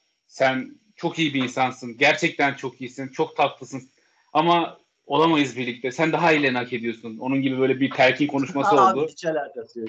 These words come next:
Speaker 2: Gerçekten hiç alakası yok.
Speaker 1: Diyecek çok bir şey yok. Atilla abi, işin şakası bir yana, Atilla abi için hayırlısı olur umarım. Her şey gönlünce olur yeni, e, işinde.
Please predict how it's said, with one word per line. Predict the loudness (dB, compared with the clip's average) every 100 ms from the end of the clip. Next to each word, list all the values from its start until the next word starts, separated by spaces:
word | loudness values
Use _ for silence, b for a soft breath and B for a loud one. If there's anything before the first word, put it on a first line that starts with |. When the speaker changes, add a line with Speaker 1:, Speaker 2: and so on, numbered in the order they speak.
| -6
Speaker 2:
Gerçekten | -8 -8 -12 -14 -18
hiç | -14 -12
alakası | -6
yok. | 0
Speaker 1:
Diyecek | 4 6 6
çok | 2 2
bir |
şey | 4 6
yok. | 6 4
Atilla | 2 6 8 8
abi, | 8
işin | 4 2 0
şakası | 0 0 0
bir | 4
yana, | 4 4
Atilla | 0 -2 0 4
abi | 4 2
için | -6 -4
hayırlısı | -4 -4 -4 -2
olur | -2 -2
umarım. | -2 -2
Her | -2 -4
şey | -4
gönlünce | -4 -4 -2 -2 -2
olur | -2 -4 -4
yeni, | -2 -2 -2
e, | -2 0 2 4 2 0
işinde. | -6 -4 0 2 2 -2